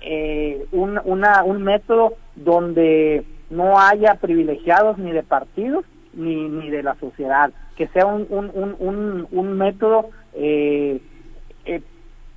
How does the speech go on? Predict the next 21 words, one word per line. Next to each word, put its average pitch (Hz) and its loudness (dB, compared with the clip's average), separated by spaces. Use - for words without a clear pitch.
de 190 0
la 185 4
me-, 180 -4
el 180 -2
más 254 4
parejo 233 2
posible 208 -4
para 160 2
todos 233 2
y 180 -4
que 165 -2
de 151 0
ahí 160 0
salga 185 0
el 180 -4
candidato 143 0
a - -2
presidente 135 -6
de 151 -2
la 147 2
República. 226 2